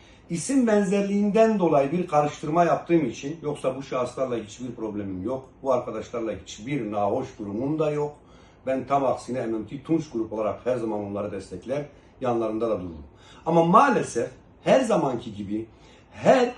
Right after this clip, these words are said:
hak davası aranıldığında bazıları bu Alsef, Altaf, bir Alanya'mız gibi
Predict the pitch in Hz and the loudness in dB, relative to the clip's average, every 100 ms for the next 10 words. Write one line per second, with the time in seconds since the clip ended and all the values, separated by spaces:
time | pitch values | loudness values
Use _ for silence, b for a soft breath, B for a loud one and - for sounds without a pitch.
0 | - - - 233 - - 147 147 147 - | -14 -10 6 6 6 -2 4 6 6 4
1 | - 214 131 131 123 120 113 113 127 175 | 2 0 2 2 0 -2 -2 -2 0 2
2 | 175 - B B B 156 247 233 165 127 | 2 0 B B B 0 6 6 4 2
3 | 120 117 185 180 B B 151 160 254 - | 2 2 0 -2 B B -10 0 2 2
4 | - - 214 220 - 156 139 - - 165 | -2 6 6 6 2 0 -2 -6 -2 4
5 | 208 - - 143 131 107 170 233 180 202 | 6 4 0 2 2 -2 -2 0 2 0
6 | 208 175 190 170 135 156 147 208 139 | 0 0 -2 -4 -6 -6 2 2 2